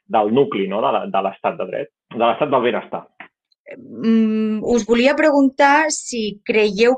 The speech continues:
Speaker 2: que davant d'aquesta nova realitat cal resistir a la digitalització i si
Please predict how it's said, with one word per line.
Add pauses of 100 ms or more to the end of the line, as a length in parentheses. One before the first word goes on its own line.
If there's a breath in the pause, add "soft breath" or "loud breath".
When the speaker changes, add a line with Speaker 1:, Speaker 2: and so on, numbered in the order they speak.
(160)
Speaker 2:
que
davant
d'aquesta
nova
realitat (100)
cal
resistir
a
la
digitalització
i
si